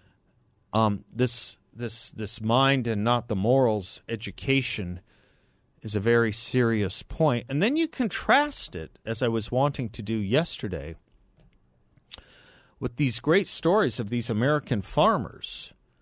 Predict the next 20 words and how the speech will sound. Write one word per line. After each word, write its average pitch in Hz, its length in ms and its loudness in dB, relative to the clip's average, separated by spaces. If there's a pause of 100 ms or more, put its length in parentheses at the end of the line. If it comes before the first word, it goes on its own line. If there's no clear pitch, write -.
(680)
from 107 440 2
Montana 101 880 0
and 87 160 -8
Wyoming 107 680 0
and 71 220 -10 (1300)
Idaho 95 680 0
who 110 120 -4
just, - 500 -6 (840)
not 131 220 0
from 151 220 -4
Cambridge 139 1120 2
and 110 200 2
not 131 260 4
from 139 320 0
Manhattan 127 1040 0 (840)
and 101 120 -6
not 117 220 0
from 139 320 2
New 139 200 6
Haven 123 680 2